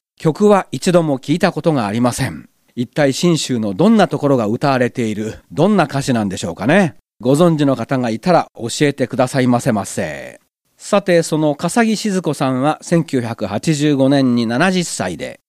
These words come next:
服部良一さんは九十三年に八十五歳で亡くなっているんですけども、あの時代のブギの曲を面白いと感じた新しいアーティストも多くて、その名もズバリダウンタウンブギウギバンドがカバーしていますしね。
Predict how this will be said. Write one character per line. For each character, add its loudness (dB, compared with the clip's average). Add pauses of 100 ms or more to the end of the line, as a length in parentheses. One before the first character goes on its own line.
(120)
服 0
部 4
良 4
一 -2
さ -2
ん 0
は 0
九 2
十 0
三 0
年 0
に -2
八 -2
十 2
五 4
歳 0
で 2
亡 -2
く -4
な 4
っ -10
て 0
い 0
る 2
ん 0
で -6
す -16
け -10
ど -8
も、 2 (280)
あ 0
の 4
時 0
代 4
の 2
ブ 2
ギ 2
の 2
曲 -4
を 0
面 2
白 2
い 2
と -2
感 -4
じ -10
た -2
新 2
し 0
い 4
ア 4
ー 0
テ -8
ィ -4
ス -12
ト -4
も 2
多 2
く -18
て、 -8 (200)
そ -2
の 4
名 4
も 2
ズ -4
バ 4
リ -2
ダ 2
ウ 4
ン 0
タ 2
ウ 4
ン 0
ブ 0
ギ 2
ウ 4
ギ 2
バ 2
ン 0
ド -4
が -6
カ 0
バ 2
ー -12
し -12
て -10
い -8
ま -8
す -12
し -2
ね。 2